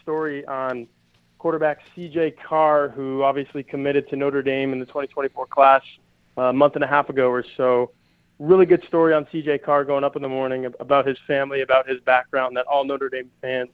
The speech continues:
are gonna want to read. And then if you're at home right now listening to this, hop on to our YouTube channel as well. C J Carr is going to be live with Mike Singer and Ashton Pollard and Tim Hyde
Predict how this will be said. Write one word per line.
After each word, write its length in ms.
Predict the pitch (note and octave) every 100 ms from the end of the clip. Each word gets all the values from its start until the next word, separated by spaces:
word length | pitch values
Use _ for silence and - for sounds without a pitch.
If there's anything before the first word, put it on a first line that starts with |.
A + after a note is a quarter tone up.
| _
are 80 | -
gonna 240 | C3 C3+ B2+
want 260 | B2+ B2+
to 80 | C3
read. 280 | B2 D3+ E3
And 140 | C#3+
then 240 | C#3+ C3+ B2+ _ _ _ _ _ _ -
if 140 | -
you're 120 | D#3+ E3+
at 80 |
home 220 | E3 F#3+ F#3
right 140 | E3
now 200 | E3 F3+
listening 320 | E3+ - D3+
to 80 | D3
this, 140 | D3+ -
hop 260 | D#3 D#3
on 260 | E3+ E3 D#3+ -
to 140 | D#3
our 120 | D3
YouTube 460 | C3+ D3+ F3 D#3+ C#3
channel 400 | - D3 C#3 C3+
as 60 | B2+
well. 420 | C3 D#3 D3 C3+
C 100 | D3+
J 180 | C#3+ C#3+
Carr 360 | - C#3+ C#3 C#3
is 60 | C3
going 220 | C3 C3+ -
to 60 | C#3
be 120 | C#3
live 440 | C3 C3+ C#3+ C#3+ -
with 220 | C3 C3 - _ _ _ _ _
Mike 200 | C#3 D3+ -
Singer 420 | D#3 E3 E3+ F3
and 320 | - C#3+ C3 C3+
Ashton 320 | D3 C#3+ C3
Pollard 320 | C#3+ D3+ D3+
and 180 | C3 B2
Tim 140 | C#3+
Hyde 380 | C3 D3+ D3+ C#3